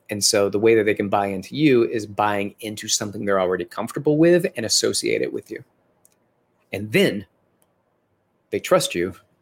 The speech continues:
and then they can trust you to do this. "Okay, well, let me try this core stabilization exercise. Let me try a balance exercise,"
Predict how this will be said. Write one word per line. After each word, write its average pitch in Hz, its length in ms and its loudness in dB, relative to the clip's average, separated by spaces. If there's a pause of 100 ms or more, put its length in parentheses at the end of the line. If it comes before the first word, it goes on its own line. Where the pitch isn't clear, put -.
(420)
and 117 140 -4
then 123 80 0
they 113 80 0
can 117 180 -8
trust - 540 2
you 101 240 0
to - 220 -6
do 101 200 -4
this. 98 300 -2
"Okay, 113 240 0
well, 107 160 0
let 123 160 0
me 165 140 0
try 113 520 0 (280)
this - 160 -2
core 107 320 0
stabilization 98 1000 -2
exercise. - 720 -10
Let 123 280 0
me 190 200 2
try 104 720 2 (360)
a 113 120 -2
balance 110 760 -4
exercise," - 840 -6